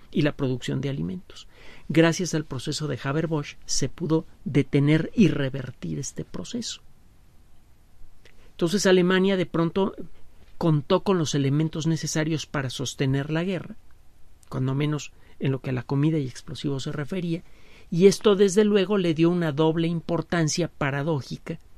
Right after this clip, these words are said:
al trabajo de este caballero. En,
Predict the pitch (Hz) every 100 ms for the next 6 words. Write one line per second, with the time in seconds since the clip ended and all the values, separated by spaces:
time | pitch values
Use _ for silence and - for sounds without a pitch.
0 | - - 143 - 123 143 - 147 147 -
1 | 156 160 226 269 - - - - - -
2 | - - - - - - - - - -
3 | - - - - - - 190 190 202